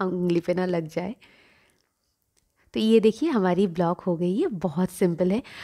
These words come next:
तो सबसे पहले मैं यहाँ एक कार्डबोर्ड यूज़ कर रही हूँ, इसके ऊपर ही मैं ड्रेस को रख के पेंट करूँगी। But मेरी, अ, ड्रेस की अभी कटिंग हो गई है, स्टिचिंग नहीं हुई है।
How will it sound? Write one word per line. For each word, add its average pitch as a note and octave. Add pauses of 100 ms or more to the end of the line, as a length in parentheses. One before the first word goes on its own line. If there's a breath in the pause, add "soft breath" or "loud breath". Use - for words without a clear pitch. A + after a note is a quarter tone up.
(180 loud breath)
तो B3
सबसे -
पहले A3
मैं G#3
यहाँ F#3+
एक -
कार्डबोर्ड F3
यूज़ F#3
कर F#3
रही F3+
हूँ, C#4
इसके A3+
ऊपर F#3+
ही C4+
मैं A3
ड्रेस E3+
को G#3
रख E3
के G#3+
पेंट F3
करूँगी। F3+
But A#3
मेरी, A3 (380 loud breath)
अ, F#3
ड्रेस F#3+
की C4
अभी G#3
कटिंग C#4
हो A#3
गई G3
है, A3+
स्टिचिंग G3+
नहीं F#3+
हुई G3
है। A#3+